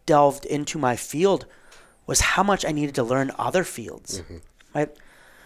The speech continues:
Speaker 1: If I was gonna study history, well, I had to get into some history of science because this is plain, and I had to get more aware of political science because what was, was driving these conditions that impacted this or that. I had to learn some philosophy. What were the concepts they were,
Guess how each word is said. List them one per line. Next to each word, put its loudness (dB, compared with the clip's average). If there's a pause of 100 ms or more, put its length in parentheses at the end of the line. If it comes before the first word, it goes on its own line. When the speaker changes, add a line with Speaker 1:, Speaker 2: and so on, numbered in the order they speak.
(180)
Speaker 1:
If 0
I 8
was 4
gonna 0
study 0
history, -2 (380)
well, 4
I 4
had 4
to -2
get 2
into 0
some 2
history 0
of 2
science 2
because -6
this 0
is -2
plain, -6
and -2
I 4
had 2
to -6
get 2 (580)
more 6
aware 8
of -4
political 0
science 2
because 0 (480)
what 4
was, 2
was 0
driving 4
these 0
conditions 0
that 2
impacted 2
this -2
or 0
that. -2
I 2
had 2
to 2
learn 4
some 0
philosophy. 2
What 0
were -4
the -4
concepts -2
they 0
were, -2